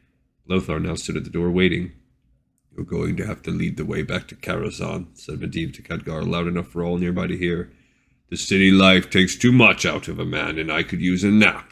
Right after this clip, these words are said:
about now." All right, so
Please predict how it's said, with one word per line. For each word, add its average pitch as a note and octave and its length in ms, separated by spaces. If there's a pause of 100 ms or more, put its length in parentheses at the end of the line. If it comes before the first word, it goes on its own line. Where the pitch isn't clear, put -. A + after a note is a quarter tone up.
about - 340
now." - 420 (2750)
All F#2+ 140
right, - 280
so A#2 600